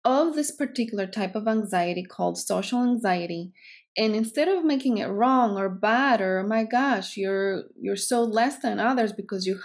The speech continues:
have this," let's talk about it from an empowering perspective, from a perspective of, "Okay, let me look at some of the signs that I might be dealing with these and these and these and these things,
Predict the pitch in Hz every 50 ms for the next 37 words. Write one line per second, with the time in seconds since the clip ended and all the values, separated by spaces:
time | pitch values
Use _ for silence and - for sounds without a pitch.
0 | - - 339 370 359 302 226 185 175 170 165 180 180 185 - - - - - -
1 | - _ _ - 226 254 247 - - - 339 392 381 - - - 339 285 247 233
2 | - - - 254 240 233 240 240 233 240 240 240 233 - 254 254 294 370 381 247
3 | 214 214 202 185 185 - - - - - - - - - - - _ _ - -
4 | - _ _ - 220 220 220 220 226 233 226 - - 277 285 294 - 330 277 247
5 | 247 240 240 233 233 - - - - - - - - 294 - 339 - 240 277 302
6 | 370 415 440 427 359 294 311 - 349 285 269 - - 277 240 247 262 262 247 254
7 | 247 247 - - - 185 180 185 185 190 202 196 190 190 190 196 208 233 285 339
8 | 381 370 - - 220 214 220 220 214 202 190 185 185 180 175 185 190 202 202 202
9 | 202 190 185 185 190 185 185 185 180 175 175 185 185 185 180 175 170 175 180 202
10 | 208 - - 180 160 151 139 135 185 - - -